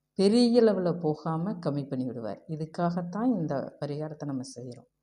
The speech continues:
இதை செய்யுங்க. உங்களுக்கு உடல் ரீதியா பிரச்சனை இருக்கு, ஆஸ்பத்திரி போறோம்,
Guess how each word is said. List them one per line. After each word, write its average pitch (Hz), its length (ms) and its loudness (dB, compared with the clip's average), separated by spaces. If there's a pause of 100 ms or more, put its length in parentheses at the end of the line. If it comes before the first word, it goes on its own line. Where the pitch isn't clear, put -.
(760)
இதை 135 180 -6 (140)
செய்யுங்க. 180 340 -2 (1700)
உங்களுக்கு 143 460 -2
உடல் 165 220 4
ரீதியா 165 360 4 (100)
பிரச்சனை 170 380 -2
இருக்கு, 160 360 -2
ஆஸ்பத்திரி 156 460 -2
போறோம், 156 420 -4